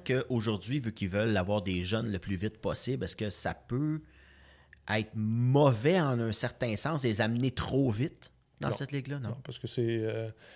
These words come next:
Speaker 2: ils ont, ils ont, ils ont quand même un standard. Ils ont, tu sais, si, si tu, tu montes pas le jeune parce qu'il est jeune puis que,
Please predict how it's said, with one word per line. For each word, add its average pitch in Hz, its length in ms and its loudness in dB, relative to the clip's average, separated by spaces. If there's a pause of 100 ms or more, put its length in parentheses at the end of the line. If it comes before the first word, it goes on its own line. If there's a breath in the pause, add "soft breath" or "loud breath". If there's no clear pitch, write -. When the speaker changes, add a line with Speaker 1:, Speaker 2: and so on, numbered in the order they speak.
(460 soft breath)
Speaker 2:
ils 127 60 6
ont, 127 80 6
ils 135 100 8
ont, 131 260 6
ils 127 220 2
ont 123 100 4
quand 147 160 8
même 175 140 10
un 135 80 6
standard. 117 640 0 (180)
Ils 120 60 -2
ont, 107 340 -6 (220)
tu - 60 -14
sais, 127 60 0
si, - 200 -6
si - 260 -10
tu, - 80 -20 (140)
tu 139 80 -2
montes 135 200 2
pas 147 100 10
le 131 60 8
jeune 131 260 2
parce - 160 -4
qu'il 123 100 0 (140)
est - 20 2
jeune 123 320 0
puis - 120 -12
que, 110 380 -4